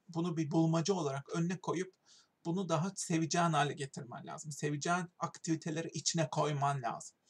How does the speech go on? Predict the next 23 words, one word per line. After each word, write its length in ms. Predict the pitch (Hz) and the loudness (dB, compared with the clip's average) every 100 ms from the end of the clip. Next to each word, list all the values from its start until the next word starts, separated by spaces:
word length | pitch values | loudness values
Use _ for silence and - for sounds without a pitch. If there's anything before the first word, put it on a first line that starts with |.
| - - - | -20 -16 -4
Yani 240 | 156 147 | -2 0
benim 200 | 160 175 | -2 -2
için 240 | 165 160 160 | -2 -4 -4
bunlar 500 | 185 185 170 175 - | -6 -4 -4 -4 0
karalamalar, 720 | 170 165 156 139 127 127 165 - | 2 4 4 2 -2 -2 -4 -6
işte 260 | - 147 139 | -10 -8 -4
bu 80 | |
YouTube 420 | 160 170 - 139 160 | -2 -2 -4 -6 -6
videoları, 600 | 147 131 127 107 131 170 _ - - _ - | -4 -6 -6 -6 -6 -6 _ -20 -20 _ -10
e, 240 | 117 - | -8 0
dersime 480 | 160 156 - 160 156 | 4 4 2 -4 -4
yeni 200 | 151 151 | -4 -2
egzersizler 680 | 165 147 147 139 - 156 147 | -2 0 2 2 2 0 0
üretme, 500 | 139 - 143 135 143 | 0 -4 -6 -4 2
derslerimi 640 | 143 135 - 143 147 160 - - - | 2 2 0 0 0 -2 -6 -16 -10
işte 220 | - - 147 | -8 -4 2
yeniden 400 | 160 165 151 139 | 4 4 4 2
şekillendirme, 840 | - 139 151 127 123 120 123 123 | -2 -4 -6 -6 -8 -8 -12 -6
daha 260 | 131 156 151 | -4 0 0
heyecanlı 580 | - 147 143 156 135 151 | 2 2 4 2 2 -2
hale 240 | 135 139 | -4 -6
getirme, 680 | 139 139 - 147 135 170 175 - - _ - | -12 -14 -10 -8 -4 -4 -4 -14 -20 _ -16
işte, 560 | 165 - - 175 147 | -10 -8 -6 -6 -6